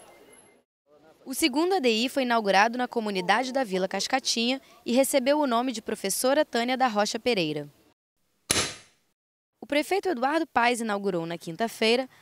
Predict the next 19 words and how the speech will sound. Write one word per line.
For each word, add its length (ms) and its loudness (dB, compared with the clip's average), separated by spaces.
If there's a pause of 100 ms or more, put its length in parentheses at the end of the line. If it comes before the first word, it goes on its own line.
(140)
a 120 2
Escola 400 0
Municipal 560 -2
Roberto 480 0
Civita, 580 -4 (240)
primeira 420 0
unidade 480 0
de 80 -8
ensino 320 -6
fundamental 760 -2
no 80 -8
Conjunto 480 -6
Palmares. 680 -6 (1200)
Já 220 4
no 80 -2
Catumbi, 480 0
na 100 0
Zona 260 -2
Norte, 460 -2